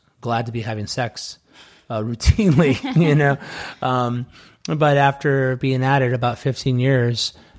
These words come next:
um, you, you definitely get better, and it becomes where you know each other's body. So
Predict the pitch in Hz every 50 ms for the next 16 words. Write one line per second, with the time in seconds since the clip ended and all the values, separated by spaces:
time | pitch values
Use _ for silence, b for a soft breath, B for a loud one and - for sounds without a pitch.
0 | b - 120 117 113 113 117 117 117 117 117 117 - - 120 113 110 - 117 120
1 | 113 127 123 113 - - 120 120 107 110 101 104 117 117 120 117 113 110 110 -
2 | - 117 113 107 113 - - - 113 110 110 107 107 107 101 - - - - -
3 | 127 117 110 107 110 110 107 107 110 110 110 107 - - 107 104 107 107 107 -
4 | 107 104 101 101 104 101 107 101 - - - 117 107 104 104 107